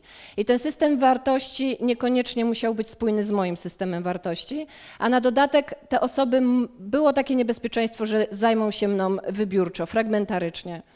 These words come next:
Na dodatek podejrzewałam, że gdybym poszła do kilku z nich, e,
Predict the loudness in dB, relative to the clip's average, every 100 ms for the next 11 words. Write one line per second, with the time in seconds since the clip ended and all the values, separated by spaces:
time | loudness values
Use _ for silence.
0 | -20 -20 -20 -20 -20 _ _ _ -2 0
1 | 4 4 4 4 2 -2 -8 -2 0 0
2 | 2 4 4 4 0 -2 -2 -2 0 0
3 | 0 0 -2 0 0 0 -4 -4 -2 -2
4 | -4 -10 -8 0 2 4 2